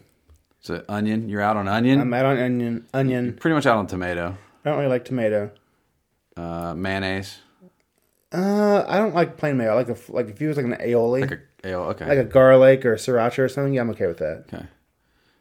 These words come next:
Speaker 1: Um, trying to think of what else I know you don't like. Strawberry, obviously.
Speaker 2: I don't like mushrooms.
Speaker 1: Mushrooms. Okay, that's, is that a texture thing or what's that?
Speaker 2: I don't know. I've just never really been a big m-, fan of mushrooms.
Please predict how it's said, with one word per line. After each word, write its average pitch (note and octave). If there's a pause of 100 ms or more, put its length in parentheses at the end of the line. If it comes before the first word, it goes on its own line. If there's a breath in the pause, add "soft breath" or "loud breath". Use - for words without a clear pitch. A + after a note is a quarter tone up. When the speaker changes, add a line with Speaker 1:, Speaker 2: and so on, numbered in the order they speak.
(120)
Speaker 1:
Um, F2+ (480)
trying F2
to F2
think F2+
of F2
what F2
else E2+
I E2+
know E2+
you E2+
don't D#2+
like. D#2 (220)
Strawberry, F2
obviously. E2+ (220)
Speaker 2:
I -
don't B2
like A2+
mushrooms. A#2
Speaker 1:
Mushrooms. G2
Okay, F#2+
that's, G#2+
is -
that G2
a E2+
texture -
thing D#3
or G#2+
what's F2
that? D2+
Speaker 2:
I F#3+
don't D4+
know. C#4
I've D3+
just E3+
never G3
really E3+
been C#3+
a -
big C3
m-, B2
fan C#3
of B2
mushrooms. G2+